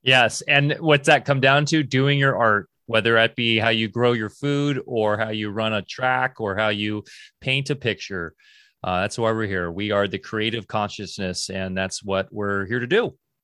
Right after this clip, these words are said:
is to create. So, uh, hey, Soul, thanks so much. You're really embodying that in all your work. And, um, the best place to find your work, I assume, would be, uh,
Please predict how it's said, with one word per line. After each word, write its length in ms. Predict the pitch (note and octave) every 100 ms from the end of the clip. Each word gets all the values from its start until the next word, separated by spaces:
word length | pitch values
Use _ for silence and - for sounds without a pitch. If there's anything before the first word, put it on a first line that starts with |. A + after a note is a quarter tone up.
| _
is 140 | G2+ -
to 60 |
create. 380 | - D3+ F#3+ - _ _ _
So, 460 | - A2 G#2 F#2+ - - - -
uh, 320 | A2+ A2 A2 - -
hey, 240 | C3+ C#3 C#3
Soul, 340 | - C#3+ B2+
thanks 300 | - D3+ C#3
so 140 | D3+
much. 320 | C#3 C#3 C3+ B2+
You're 160 | B2+
really 300 | A#2+ C3+ C3
embodying 440 | A2+ A2+ A#2+ B2+ B2
that 200 | B2 G#2
in 120 | A2
all 240 | A#2 B2+
your 200 | B2+ B2
work. 400 | A#2 A#2+ A#2+ - -
And, 380 | B2+ A2+ A2+ A2
um, 300 | - A2+ A2
the 80 | G#2+
best 300 | C#3 D#3+ -
place 280 | E3 D#3 -
to 140 | C3+
find 540 | - - D#3 E3 F3+ C#3+
your 200 | C#3 B2
work, 400 | A#2+ C#3+ F#3+ -
I 160 | A#2
assume, 500 | A#2 A2 - G3+ C4+
would 220 | G3 A#2
be, 340 | C3 C3 B2+ B2
uh, 400 | A2 A#2 A#2